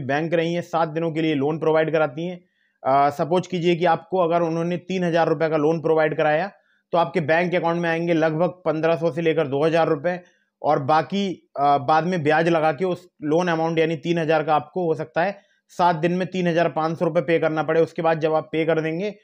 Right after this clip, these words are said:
हो सकता है आपको दोबारा से फिर से आपकी बिना अनुमति के आपको लोन प्रोवाइड करा दिया जाए और उसके बाद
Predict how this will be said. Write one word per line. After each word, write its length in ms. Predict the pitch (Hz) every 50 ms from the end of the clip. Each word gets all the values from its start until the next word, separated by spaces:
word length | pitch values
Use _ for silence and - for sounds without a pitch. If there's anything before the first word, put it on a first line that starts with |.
| _ _ _ _ -
हो 100 | 170 202
सकता 300 | 175 196 185 196 - 185
है 60 | 190 185
आपको 280 | 175 175 - - 202
दोबारा 360 | 170 165 165 170 170 175 185
से 100 | 175 196
फिर 200 | 190 202 180 180
से 140 | 175 175 196
आपकी 300 | 180 170 170 - - 202
बिना 280 | 156 127 147 165 185 180
अनुमति 320 | 170 170 170 165 135 175 175
के 80 | 165
आपको 260 | 170 - - - -
लोन 280 | 165 147 151 165 175 165
प्रोवाइड 420 | - 151 143 135 151 160 185 185
करा 160 | 175 185 170 170
दिया 200 | 165 170 170 165
जाए 260 | 165 165 185 214 208 - _ _ _ _ _ _ _ _ _ _ -
और 140 | - 165 -
उसके 280 | 170 165 - - 202
बाद 160 | 180 185 180